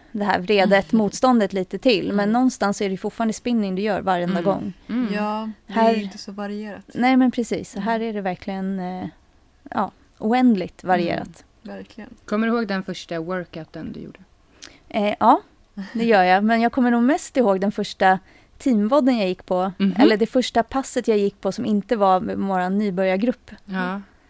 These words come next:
Speaker 1: Eh, som Kristoffer, en av våra ägare här då,
Speaker 2: Ja.
Speaker 1: t-, tyckte att jag absolut skulle gå på.
Speaker 3: Ja, berätta.
Speaker 1: Och, eh, jag är då helt ny. Jag har
Speaker 2: Mm.
Speaker 1: gått en två veckors introkurs.
Speaker 2: Mm.
Speaker 1: Och det är en påsk, eh, vodd.
Speaker 2: Mm.
Speaker 1: Ja, och jag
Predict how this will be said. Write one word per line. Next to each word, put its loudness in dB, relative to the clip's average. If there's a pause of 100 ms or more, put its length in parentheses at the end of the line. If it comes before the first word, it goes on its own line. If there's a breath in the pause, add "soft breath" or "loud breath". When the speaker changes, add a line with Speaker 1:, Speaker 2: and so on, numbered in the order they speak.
(160 soft breath)
Speaker 1:
Eh, 2
som -2
Kristoffer, -2
en 0
av -4
våra -4
ägare -2
här -2
då, -2 (160)
Speaker 2:
Ja. -14 (380)
Speaker 1:
t-, -20 (140)
tyckte -6
att -8
jag -6
absolut -4
skulle -4
gå 0
på. -4
Speaker 3:
Ja, -6 (200)
berätta. -6 (380 soft breath)
Speaker 1:
Och, -2
eh, 8 (360)
jag 4
är 6
då 4
helt 0
ny. 0
Jag -20
har 4
Speaker 2:
Mm. 4
Speaker 1:
gått 0
en 2
två 0
veckors -2
introkurs. -2
Speaker 2:
Mm. -8
Speaker 1:
Och -4
det 2
är 0
en 0
påsk, -4
eh, 2 (280)
vodd. 0 (120)
Speaker 2:
Mm. -12 (680 loud breath)
Speaker 1:
Ja, 8
och 8
jag 8